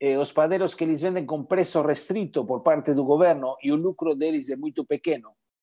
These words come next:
Lo chievu otam hachamim leafrish ela que de trumat maaser vechalá. Apenas hachamim obrigaram tirar eles de demai,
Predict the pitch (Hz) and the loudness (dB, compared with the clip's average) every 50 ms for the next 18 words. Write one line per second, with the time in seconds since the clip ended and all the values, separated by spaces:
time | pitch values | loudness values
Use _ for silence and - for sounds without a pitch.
0 | _ _ - _ _ _ - _ - 127 175 226 240 - - 190 196 185 185 175 | _ _ -20 _ _ _ -20 _ -4 2 4 4 4 4 2 0 2 4 4 4
1 | 175 196 208 196 185 175 - - 180 185 175 156 - 151 143 - 143 143 156 165 | 4 4 4 4 4 2 2 2 2 2 0 -4 -8 -10 -6 -4 -6 -4 -4 -4
2 | 175 175 170 151 143 135 135 - 160 180 190 170 - - - _ - 180 190 185 | -6 -4 -2 -2 -2 -2 -2 -2 -4 -4 -4 -4 -8 -12 -16 _ -4 -2 0 0
3 | 185 180 - 170 151 151 170 180 170 - - 151 151 156 170 175 - - 147 147 | 0 0 0 -4 -2 0 -2 -2 -4 -4 -8 -8 -4 -2 -2 -2 -2 -4 -6 -6
4 | 143 139 135 - - 175 170 165 147 147 - - 110 101 - 82 _ _ - 127 | -6 -6 -8 -4 -4 -2 -2 -2 -4 -6 -8 -8 -14 -14 -14 -16 _ _ -10 -6
5 | - - 208 208 190 - - - 127 - 147 151 175 196 190 180 - - _ _ | -2 -2 0 0 -2 -4 -4 -14 -8 -4 -4 -2 -2 -2 -4 -4 -6 -12 _ _
6 | _ _ _ - 127 123 143 151 156 170 175 170 160 143 120 - 156 160 160 160 | _ _ _ -12 -8 -2 0 2 4 6 6 6 4 2 2 0 4 4 4 4
7 | 156 156 151 135 120 110 117 131 123 120 135 151 180 208 196 175 170 - | 4 2 0 -2 -2 -2 -4 -4 0 0 0 0 2 2 2 2 0 -2